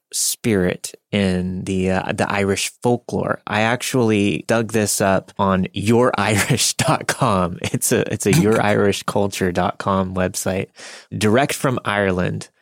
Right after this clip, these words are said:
Speaker 1: They have, like, traditions, folklore, food recipes, and everything. And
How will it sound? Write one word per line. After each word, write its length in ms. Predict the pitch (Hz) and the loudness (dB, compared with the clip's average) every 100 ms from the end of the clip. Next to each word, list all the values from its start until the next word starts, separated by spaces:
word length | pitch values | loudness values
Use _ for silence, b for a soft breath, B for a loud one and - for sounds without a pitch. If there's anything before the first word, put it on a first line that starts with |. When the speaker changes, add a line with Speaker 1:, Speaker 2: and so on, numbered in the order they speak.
| b | b
Speaker 1:
They 120 | 101 98 | -4 0
have, 200 | 98 92 | 0 0
like, 120 | - | -2
traditions, 520 | 101 101 - 98 95 | 0 0 0 -2 -2
folklore, 560 | - 101 90 95 95 92 | -2 -2 0 0 2 0
food 260 | - 107 | 0 2
recipes, 560 | 101 92 95 - 95 92 | 2 0 -4 -4 -4 -4
and 100 | 92 | -4
everything. 480 | 92 92 101 95 98 | -4 -4 -2 -2 0
And 220 | 101 95 | -2 -2